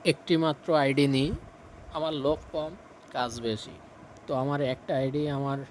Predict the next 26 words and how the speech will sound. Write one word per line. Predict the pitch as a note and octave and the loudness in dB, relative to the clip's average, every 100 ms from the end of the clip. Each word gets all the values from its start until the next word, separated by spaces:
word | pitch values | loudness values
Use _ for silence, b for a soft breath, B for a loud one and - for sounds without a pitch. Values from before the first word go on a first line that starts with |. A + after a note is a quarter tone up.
| - | -10
যথেষ্ট। | A#2 A#2+ C3+ - - G2+ A2+ - | -4 -4 -4 -8 -12 -16 -14 -6
অনেকে | D#3+ E3+ E3+ | -2 0 2
লোভ | D#3 C3+ E3 - | 4 4 2 2
করে | F3+ F#3 | 4 4
অনেকগুলো | D#3 D3 C#3+ D#3+ F3 | 4 0 -2 2 2
আইডি | C3+ C#3 | 2 0
নিয়েছো, | C#3+ D3 D#3+ A3+ G3+ | -2 -2 -4 -6 -6
তাদের | F3+ G#3 | -2 0
ভয়ের | D#3+ D3+ E3+ E3 | 0 2 0 2
কিছু | E3 F3+ | 0 0
নেই। | E3 E3+ G#3 B B B B B - B2+ | 0 -2 -6 B B B B B -8 2
ভাই, | D3+ E3 - - | 4 2 -2 -2
তোমাদের | D3 D#3+ E3 D#3 | 2 4 4 2
যে | A2+ D3 E3+ E3 | 2 4 6 6
নামে | D3 D3+ E3 | 4 2 2
আছে, | D#3+ D3+ F3 D#3+ E3 - | 0 0 -2 -2 -4 -8
একটা | - C#3 - D#3+ | -4 -4 0 2
নামেই | D3 D3+ D#3+ D#3+ | 2 2 2 2
একটা | D3 - - | 0 -2 -2
আইডি | C3 C3 C#3 | -2 -2 -2
হবে। | A#2+ C#3 C3+ D#3+ - - - - - | 0 0 -2 -4 -10 -20 -20 -18 -6
বাকি | A#2+ C3 D3 D3+ | -2 -2 0 0
আইডিগুলো | C#3+ C#3+ D3 D3+ D#3+ | 2 2 0 0 0
আপনি | C3+ - D3+ D#3+ - | 0 -2 -6 -6 -6
আপনার | - B2 C#3+ C3+ B2+ | -8 -8 -4 -2 0
বাড়ির, | A#2+ A#2+ C3+ | 2 2 0